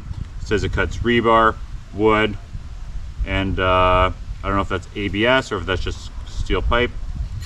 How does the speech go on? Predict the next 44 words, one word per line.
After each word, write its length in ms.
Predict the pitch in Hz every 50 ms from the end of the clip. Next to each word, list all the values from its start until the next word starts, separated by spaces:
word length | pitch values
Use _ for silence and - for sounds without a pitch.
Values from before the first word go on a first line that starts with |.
| - - - - - - - - - -
Then 140 | - - 92
you 60 | 90
have, 260 | 90 92 92 - -
uh, 140 | 98 90 87
oh 140 | 101 104 107
no, 240 | 104 101 98 98
that'd 140 | 98 98 92
be 120 | 95 95 -
for 240 | - - 95 90
A 160 | 87 90 87 85
B 140 | - 90
S, 160 | 90 95 - 104
I 80 | 101
guess. 340 | 98 107 110 - - - - - - - - - - - -
And 80 | - 73
then 120 | 85 90
this 120 | 90 -
would 140 | 107 98 82
be 100 | 92 92
your 200 | 90 90 87 90
s-, 160 | 85 - - - - - -
I-beams, 720 | - 95 101 104 92 101 101 98 95 95 98 95 - - - - - -
steel 340 | - - - - 95 90 -
pipe. 300 | - 117 117 117 117 110 - - - - - - - - - - - - - - - - -
This 140 | - 95 -
here 140 | - 101 95
would 100 | 90 85
be 80 | 90 85
for 160 | - - 95
your 180 | 90 87 85
ceramic. 640 | - - - 95 95 92 95 101 104 110 113 117 117 - - - - - - - - - - - - - - - - - - - - - - - - - - - - - - - - - - - - - -
Uh, 320 | 87 90 90 90 90 87
so 360 | - - 98 95 98 98 92 92 - - - - - - - - - - - -
change 280 | - 113 101 95 85 -
that. 340 | 123 123 123 127 123 - - - - - - - - -
You 80 | 101 95
can 60 | 90
just 160 | 90 - -
do 80 | 92 92
that. 280 | 98 98 101 104 - - - - - - -
Uh, 240 | 92 92 92 90
you 140 | - - -
can 140 | - 92 95
check, 220 | - - 101 95